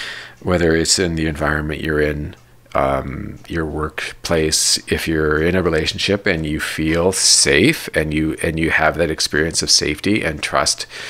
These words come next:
with that person, it, you have the sens-, the ability and you f-, and you have that chance and the opportunity to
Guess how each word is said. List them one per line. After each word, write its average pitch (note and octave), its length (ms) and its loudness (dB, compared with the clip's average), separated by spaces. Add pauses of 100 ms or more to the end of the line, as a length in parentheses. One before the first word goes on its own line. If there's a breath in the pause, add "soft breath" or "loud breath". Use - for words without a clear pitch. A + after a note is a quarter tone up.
(280 loud breath)
with F#2 200 -2
that E2+ 220 -2
person, F#2+ 520 2 (500 loud breath)
it, - 240 0 (380)
you A2 220 6
have - 680 4 (680)
the G#2 140 2
sens-, - 340 2
the G2+ 160 2
ability F#2 680 6
and F2 200 0
you F2+ 80 0
f-, - 420 -6
and F#2 160 2
you F2 200 2
have G2 400 0
that F#2+ 200 2
chance D#2 580 0
and D2+ 80 -6
the E2 80 -2
opportunity E2 540 -2
to D#2+ 500 -4